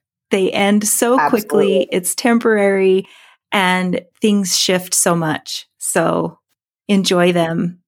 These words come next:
Speaker 1: while you hate them.
Speaker 2: Oh my God.
Speaker 1: <laughs>
Speaker 2: I'm telling you, it's so funny, but you're right. It's just, it's a little snippet of my day.
Speaker 1: Mm-hmm.
Speaker 2: So it's, it's all good. That's what I like to say. It's all good. It all works out. <laughs>
Speaker 1: And how,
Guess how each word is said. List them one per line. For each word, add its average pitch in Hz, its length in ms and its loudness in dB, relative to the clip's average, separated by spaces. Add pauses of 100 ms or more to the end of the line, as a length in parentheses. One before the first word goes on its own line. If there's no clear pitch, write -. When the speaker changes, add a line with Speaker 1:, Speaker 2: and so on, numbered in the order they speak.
(140)
Speaker 1:
while 180 260 2
you 170 140 2
hate 165 260 -2
them. - 140 -2
Speaker 2:
Oh - 40 0
my 165 180 -2
God. 147 220 -2
Speaker 1:
<laughs> - 760 -4
Speaker 2:
I'm 220 200 2
telling 233 500 0
you, 180 360 2
it's - 180 -8
so 180 260 2
funny, 170 280 -2
but 196 240 -2
you're 226 120 2
right. 170 420 2
It's 170 220 -2
just, 190 200 -2
it's 180 160 -4
a 180 80 2
little 185 460 2
snippet 185 840 -2
of 156 200 -2
my 165 180 0
day. 131 300 2
Speaker 1:
Mm-hmm. 185 360 -4
Speaker 2:
So 139 420 -4 (320)
it's, - 280 -4
it's - 180 -20
all 165 220 2
good. 143 280 2
That's - 220 -2
what 160 120 0
I 143 60 4
like 143 180 0
to - 60 -14
say. 139 200 -2
It's - 180 -8
all 165 300 0
good. 165 400 2 (340)
It - 120 -10
all 143 200 2
works 165 300 -2
out. 143 420 0
<laughs> - 60 -12
Speaker 1:
And 294 140 4
how, 359 480 0